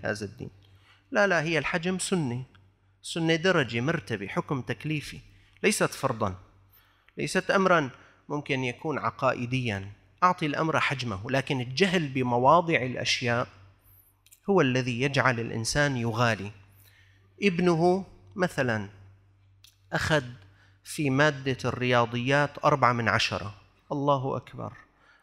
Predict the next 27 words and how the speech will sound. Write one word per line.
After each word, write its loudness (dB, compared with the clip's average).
قامت 4
قيامته 0
الأب، -2
كسر -4
له 0
الطاولة 0
وكسر، -8
شق -2
له 4
الدفاتر -2
وما 4
عده 2
يبعته 2
على 0
المدرسة. -4
طيب، -2
هو 2
الأربعة 4
من 2
عشرة 2
ضعيف، 0
بس -4
هذه 2
مذاكرة 0
وهذه 2
مادة 2
واحدة 0